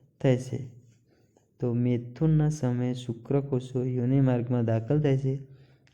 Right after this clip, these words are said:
જ્યાંથી ઉપરની તરફ વહન પામીને અંડવાહિની સુધી પહોંચે છે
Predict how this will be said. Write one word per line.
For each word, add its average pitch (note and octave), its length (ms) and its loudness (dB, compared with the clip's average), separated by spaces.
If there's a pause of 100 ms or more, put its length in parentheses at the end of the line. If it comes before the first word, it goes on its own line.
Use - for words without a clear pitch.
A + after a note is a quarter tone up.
જ્યાંથી C3+ 500 2
ઉપરની C3+ 640 -2
તરફ C3 460 -2
વહન A#2+ 380 0
પામીને C3+ 520 2 (520)
અંડવાહિની C3 720 4
સુધી B2+ 500 -2 (360)
પહોંચે C#3 380 2
છે - 240 -8